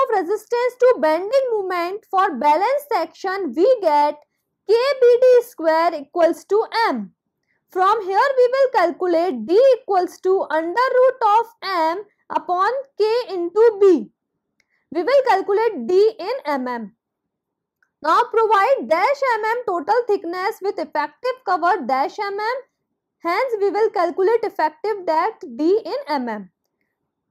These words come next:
Therefore, reinforcement for cantilever action vertical on water sides, A S T is calculated by using formula capital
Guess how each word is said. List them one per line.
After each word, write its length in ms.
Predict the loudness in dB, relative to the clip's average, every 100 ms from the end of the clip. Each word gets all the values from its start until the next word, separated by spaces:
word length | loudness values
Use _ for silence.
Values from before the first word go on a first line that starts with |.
| -8
Therefore, 720 | 0 2 2 2 4 4 2
reinforcement 1160 | 0 -2 0 2 4 2 -2 -8 -4 -2 -4 -2
for 260 | 0 2 0
cantilever 680 | -4 -6 0 2 4 2 0
action 560 | 0 -4 -8 -6 -4 -6 _ _
vertical 580 | 0 0 2 0 2 2 2
on 260 | 2 -2
water 380 | 0 0 0 -2 -2
sides, 480 | 0 2 2 -2 -6 -4 -4 -6 _ -10
A 120 | -2 2
S 200 | 2 4
T 80 | 4
is 200 | 4 2
calculated 580 | -2 0 -2 -2 -2 0
by 140 | 0
using 340 | 2 0 -2 -6
formula 680 | -2 0 0 0 2 2 -2 -6 _
capital 520 | -4 -2 0 0 0